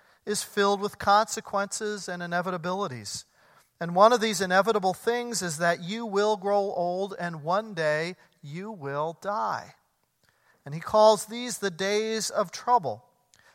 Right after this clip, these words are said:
And here the trouble he's talking about is not from the consequences of sin, but just the unpleasant reality of our physical aging.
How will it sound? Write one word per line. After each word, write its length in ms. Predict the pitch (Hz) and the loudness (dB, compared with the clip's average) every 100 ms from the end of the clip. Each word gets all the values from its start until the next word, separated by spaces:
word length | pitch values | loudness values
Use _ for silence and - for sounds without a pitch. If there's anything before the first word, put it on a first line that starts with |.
| - | -10
And 140 | 180 | -6
here 180 | 247 294 | -4 -2
the 80 | 240 | -2
trouble 380 | - 262 247 | 6 6 8
he's 240 | 208 214 - | 0 -4 -8
talking 540 | - 226 240 - 202 | 0 4 4 4 -6
about 320 | 156 151 151 | 0 4 4
is 120 | 156 202 | 0 4
not 300 | 208 214 - - _ | 6 6 2 -20 _
from 220 | - 208 | -2 0
the 80 | 170 | 0
consequences 920 | - 208 202 - 196 - 180 - 143 | 0 6 6 6 -4 -2 -2 -4 -8
of 100 | 135 | -6
sin, 560 | - - 269 175 120 147 _ _ _ _ _ - | -6 -4 -4 -4 -6 -14 _ _ _ _ _ -6
but 140 | 190 | -6
just 260 | - 247 - | -4 -8 -8
the 160 | 247 - | -10 2
unpleasant 920 | 220 254 - - 220 226 214 233 220 _ _ _ _ _ | 4 4 -6 -6 0 2 2 -2 -4 _ _ _ _ _
reality 880 | 185 208 202 214 226 196 131 120 147 _ _ _ _ | -10 -6 -2 -2 -4 -6 -10 -12 -16 _ _ _ _
of 100 | 165 | -2
our 140 | 165 170 | 4 4
physical 800 | - - 202 185 - 185 180 185 _ | 2 -6 -6 -6 -6 -4 -4 -6 _
aging. 440 | 202 208 175 117 | -12 -12 -12 -16